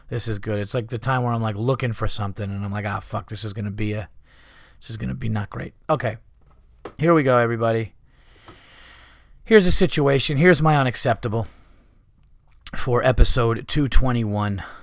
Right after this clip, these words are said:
of the Verzi Effect podcast with me, your host, Mister Paul Verzi. Here's what it is. I have a dishwasher upstairs,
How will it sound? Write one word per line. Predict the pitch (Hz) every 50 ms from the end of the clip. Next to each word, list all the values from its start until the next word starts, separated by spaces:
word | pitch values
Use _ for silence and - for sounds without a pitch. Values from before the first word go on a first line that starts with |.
| - - _ _ _ _ -
of | - 117 117 101
the | 107 117 107
Verzi | 104 123 117 110 101 107 113 107
Effect | 104 - - - 107 104 - - - -
podcast | - 120 104 101 - - - 113 104 104 104 - -
with | 143 160 165 - 127
me, | 131 131 123
your | 123 147 151
host, | 123 117 123 117 117 -
Mister | 143 143 - - 117
Paul | - - 131 143 131 143
Verzi. | 139 135 131 - - - _ _ _ - _ _ _ - _ _ _ _ - - - _ _ _ _ _ _ _
Here's | - - 151 143 120
what | 110 123 110
it | 98 104
is. | 107 - - - - - - - - _ _ _ _ _ _ - _ - _ _ _ _ _ _ _ _ _ _ _ _ _ _ - - _
I | - 147 165 190 208
have | 196 190 185 180 165 147 -
a | - 151 143 139 139 139 135 131
dishwasher | 117 131 147 123 - - 120 123 131 - - 170 165 - - - - -
upstairs, | 131 139 - - - - 117 110 117 131 - - -